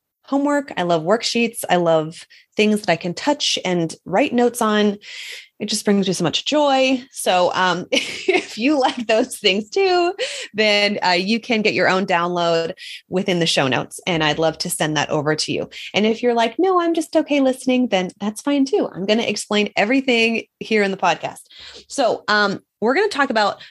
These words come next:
five things that you can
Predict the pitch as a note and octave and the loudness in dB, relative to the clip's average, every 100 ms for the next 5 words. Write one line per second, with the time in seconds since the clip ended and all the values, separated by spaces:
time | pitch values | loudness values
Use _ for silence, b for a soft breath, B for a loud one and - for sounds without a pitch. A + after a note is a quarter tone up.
0 | _ - - A#3 A#3+ D4 F4 F4+ F4 - | _ -16 -2 2 2 2 2 0 -4 -10
1 | - B3 A3 G3+ G3+ F#3 F3 F3+ G#3 A3+ | -4 -2 0 -2 -2 -2 -2 0 2 0
2 | A3 A#3 G#3 G3 | -2 0 2 2